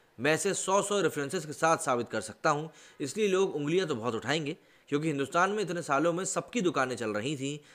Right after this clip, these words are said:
तो थोड़ा तो सब, किसी ना किसी को एक्सपोज होगा तो बुरा लगेगा ही। इसकी कोई बात नहीं है।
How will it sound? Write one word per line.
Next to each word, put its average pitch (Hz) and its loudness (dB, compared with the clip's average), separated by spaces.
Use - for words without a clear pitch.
तो 147 0
थोड़ा 175 4
तो 180 0
सब, 143 -12
किसी 160 2
ना 160 0
किसी 135 -4
को 151 0
एक्सपोज 127 -2
होगा 135 0
तो 131 -4
बुरा 110 -2
लगेगा 101 -2
ही। 87 -10
इसकी 208 2
कोई 214 4
बात 151 8
नहीं 110 -6
है। 85 -18